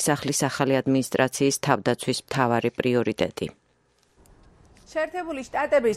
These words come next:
Speaker 2: თავდაცვის ბიუჯეტი ექვსას მილიარდ ამერიკულ დოლარს შეადგენს, რაც ამერიკის მთავრობის დანახარჯების დაახლოებით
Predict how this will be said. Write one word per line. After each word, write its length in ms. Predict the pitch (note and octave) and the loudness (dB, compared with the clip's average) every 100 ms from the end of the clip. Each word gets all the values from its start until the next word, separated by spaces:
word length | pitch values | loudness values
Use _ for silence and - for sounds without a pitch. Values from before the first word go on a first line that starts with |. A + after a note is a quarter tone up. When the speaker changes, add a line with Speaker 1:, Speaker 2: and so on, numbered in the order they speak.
| C#4 | 4
Speaker 2:
თავდაცვის 460 | C#4+ C#4 B3+ A#3 G3 | 4 6 2 0 0
ბიუჯეტი 400 | C4+ C#4 C#4+ E4+ - - - C#4+ | 2 4 4 4 0 -6 2 2
ექვსას 300 | D4+ F#4+ F#4+ D4+ | 4 4 4 4
მილიარდ 400 | C#4+ C#4+ D4 D4 | 6 8 6 6
ამერიკულ 380 | B3 B3+ B3 C4+ A#3 | 6 6 4 2 6
დოლარს 320 | B3 A#3 A#3 | 8 8 6
შეადგენს, 440 | C4+ A#3+ F#3 G3 F3 - - - | 4 4 4 -2 -4 -10 -20 -4
რაც 160 | C4+ C#4 - | 0 2 2
ამერიკის 460 | C4+ D4 C#4 A#3+ - | 2 2 2 -4 -4
მთავრობის 440 | B3+ C#4 B3 G3+ G3 | 2 4 4 2 0
დანახარჯების 640 | B3+ B3+ C4+ C#4+ C4+ D4 E4+ | 2 2 2 0 0 0 2
დაახლოებით 440 | C#4+ C4+ D4 C#4 | 2 2 2 0